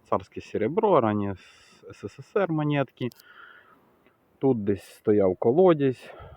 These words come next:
а, тут хатина стояла, там десь чуть далі і тут теж десь. На одній з хатин все перекрито металом. Ну, сьогодні походимо, побачимо. Можливо, ми сьогодні будемо перші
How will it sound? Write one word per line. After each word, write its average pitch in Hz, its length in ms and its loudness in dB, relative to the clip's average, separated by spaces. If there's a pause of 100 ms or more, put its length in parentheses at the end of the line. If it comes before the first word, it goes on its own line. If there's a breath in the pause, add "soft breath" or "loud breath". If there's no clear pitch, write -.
а, 104 440 -10 (200)
тут 170 180 0
хатина 139 460 0
стояла, 113 520 0
там 147 300 -2
десь 123 160 -8
чуть 117 220 -10
далі 135 440 4 (180)
і 117 120 -14
тут 117 240 -10 (540)
теж 92 340 -4
десь. 82 260 -16 (640 soft breath)
На 120 120 0
одній 123 280 0
з - 80 -18
хатин 107 600 -2
все 110 200 -4
перекрито 101 520 -6
металом. 139 640 0 (180)
Ну, 277 140 -2
сьогодні 143 300 -2
походимо, 131 480 2
побачимо. 113 520 0 (600 soft breath)
Можливо, 110 420 2
ми 104 140 0
сьогодні 101 280 -4
будемо 98 240 -4
перші 147 440 0